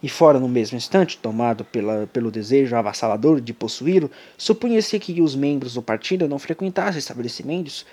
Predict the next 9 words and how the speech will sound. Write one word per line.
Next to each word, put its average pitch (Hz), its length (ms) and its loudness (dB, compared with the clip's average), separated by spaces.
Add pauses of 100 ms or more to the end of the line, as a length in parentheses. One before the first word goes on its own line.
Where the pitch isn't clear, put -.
(140)
comerciais 240 680 0
comuns, 202 500 -2 (260)
dedicados 127 800 2
ao 117 120 4
livre 180 400 0
comércio, 113 760 -4 (100)
entre 120 300 -2
aspas, 127 460 0
diziam. 117 440 -4